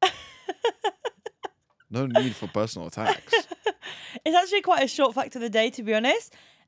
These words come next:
Speaker 1: Um, apparently, only thirty percent of the population can write their names on their phone when their phone is upside down.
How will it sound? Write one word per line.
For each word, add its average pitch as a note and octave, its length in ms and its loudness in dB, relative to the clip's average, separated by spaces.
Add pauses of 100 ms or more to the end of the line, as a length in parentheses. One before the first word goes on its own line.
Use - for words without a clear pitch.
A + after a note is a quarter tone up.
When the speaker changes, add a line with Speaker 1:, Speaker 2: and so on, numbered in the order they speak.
(140)
Speaker 1:
Um, C#4+ 300 2
apparently, F#4+ 680 2
only D#4+ 240 4
thirty F#4 400 2
percent F4 260 -6
of B3+ 100 -2
the C4+ 60 -8
population B3 640 -2
can A3 220 -6
write B3+ 260 2
their C4+ 140 2
names A3+ 360 0
on A#3 160 -2
their B3 160 2
phone G3 380 2
when G3+ 140 -2
their G3+ 120 0
phone G3+ 320 0
is G3 100 -4
upside F#3+ 360 -2
down. D#3 380 0